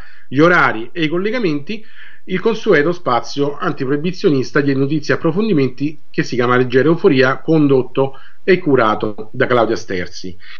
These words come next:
Il giorno dei festeggiamenti in Washington, dopo il referendum che ha legalizzato l'uso ricreativo di canapa e tante altre notizie sull'antiproibizionismo, ehm, politica sulle droghe e guerra alle droghe, a cura di Claudia Sterzi.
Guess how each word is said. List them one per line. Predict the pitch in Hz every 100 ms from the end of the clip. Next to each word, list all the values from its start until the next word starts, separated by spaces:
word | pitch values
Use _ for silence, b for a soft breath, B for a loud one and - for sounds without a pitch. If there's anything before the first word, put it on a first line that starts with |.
| B B -
Il | 131
giorno | 196 226 180
dei |
festeggiamenti | 147 156 147 139 165 156 147 131 143 139
in | 151
Washington, | 139 160 139 - 180 220 226
dopo | 180 185
il | 143
referendum | 143 139 160 175 139 117 113
che | 131
ha |
legalizzato | 131 147 202 165 165 165 151
l'uso | 147 180 190 -
ricreativo | 131 127 143 143 151 139 -
di | 135 123
canapa | 127 113 113 143 170
e | 170 -
tante | 233 220
altre | 139 131 202
notizie | 127 127 -
sull'antiproibizionismo, | 120 127 113 120 120 117 - 123 107 92 107 120 B B B B B B -
ehm, | 147 139 135 123 117 117 110 107 104 107 - - -
politica | - 147 156 123
sulle | 120 202
droghe | 175 139 143 143
e | 160
guerra | 127 123 117 120
alle | 113 107
droghe, | 95 90 92
a | - 170
cura | - 143 127
di | 123 127 b b b
Claudia | - 135 120 117
Sterzi. | - 90 87 - - 95